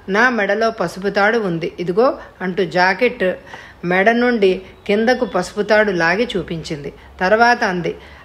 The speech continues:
అక్కడ నుండి బంగారం కొని తెచ్చుకోవాలంటే ఇంతకంటే మంచి మార్గం కనపడలేదు మరి. "మొత్తానికి భలే తెలివైన వారు మీరు," అన్నాడు మోహన్.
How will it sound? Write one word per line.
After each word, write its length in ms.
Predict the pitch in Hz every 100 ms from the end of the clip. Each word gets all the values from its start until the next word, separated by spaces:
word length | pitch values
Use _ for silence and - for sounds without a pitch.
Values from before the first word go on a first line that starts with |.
| -
అక్కడ 340 | - - 269
నుండి 340 | 277 277 269
బంగారం 560 | 254 180 185 196 220 220
కొని 260 | 202 196 220
తెచ్చుకోవాలంటే 1080 | 180 165 - 196 196 196 180 170 170 165 - - - -
ఇంతకంటే 560 | 196 233 269 262 247 262
మంచి 360 | 190 185 185
మార్గం 500 | 220 190 175 165 285 330
కనపడలేదు 640 | 175 165 175 202 202 175 175
మరి. 280 | 160 139 143 - - -
"మొత్తానికి 640 | 160 160 - - 202 240
భలే 340 | 240 180 190 233
తెలివైన 540 | - 170 180 208 262
వారు 240 | 294 302 302
మీరు," 400 | 277 247 202 214 - -
అన్నాడు 360 | 175 180 196 240
మోహన్. 380 | 175 170 160